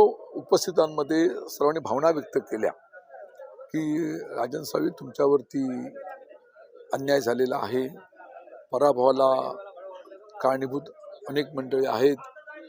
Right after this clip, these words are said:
आणि तुम्ही योग्य तो निर्णय घ्या, अशा तऱ्हेच्या भावना व्यक्त केल्या. आणि त्याला अनुसरून मीही सांगितलं की मी योग्य वेळी योग्य निर्णय घेईन, अशा तऱ्हेच्या मी भावना व्यक्त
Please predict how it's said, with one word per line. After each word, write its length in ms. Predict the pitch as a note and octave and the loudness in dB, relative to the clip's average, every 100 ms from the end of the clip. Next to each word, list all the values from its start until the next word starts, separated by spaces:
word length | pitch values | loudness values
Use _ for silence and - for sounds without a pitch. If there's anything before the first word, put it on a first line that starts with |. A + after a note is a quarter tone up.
| - - - | -18 -14 -8
आणि 140 | - - | -8 -4
तुम्ही 180 | F3 G3+ B3 - - - - | -2 -2 -6 -12 -18 -18 0
योग्य 240 | D3+ D3 F3 | 2 4 2
तो 40 | F3+ | 2
निर्णय 320 | E3 E3+ E3+ | 0 2 0
घ्या, 220 | D3 C#3+ C3+ - - - - _ | 4 4 4 -2 -20 -20 -20 _
अशा 180 | B2+ - | -8 -2
तऱ्हेच्या 720 | D#3 - C#3+ - C#3 C3 B2+ - - _ _ - - _ - _ _ - - | -2 -2 -6 -2 0 0 -2 -10 -16 _ _ -20 -20 _ -20 _ _ -20 -6
भावना 260 | G#2 B2+ C#3+ | 0 2 2
व्यक्त 240 | C3+ - | -2 -6
केल्या. 360 | C#3 - B2+ C#3+ | -8 -6 0 0
आणि 380 | - - - C3+ | 0 -4 -8 -4
त्याला 200 | C#3 C#3 | -2 -2
अनुसरून 380 | C3+ C3+ C3+ | -2 -4 -6
मीही 220 | C3+ D#3+ G3 | -4 -4 -4
सांगितलं 460 | - B2 A#2 G#2+ | -6 -8 -8 -8
की 580 | G2+ - - - - - | -8 -12 -18 -18 -16 -12
मी 100 | D3 | -6
योग्य 380 | D3 C#3 C#3+ F3+ | 2 2 6 8
वेळी 260 | D#3+ E3+ | 8 6
योग्य 260 | E3 B2+ C#3 | 2 -2 -2
निर्णय 320 | C#3 C3+ C3+ | -6 -8 -8
घेईन, 280 | C3 D3 D3+ | -2 2 2
अशा 340 | B2+ - - - | 0 -8 -2 -2
तऱ्हेच्या 280 | - B2 | -2 -10
मी 80 | C3 | -6
भावना 260 | A#2 G#2+ A#2 | -6 -6 -6
व्यक्त 240 | A2+ - | -10 -10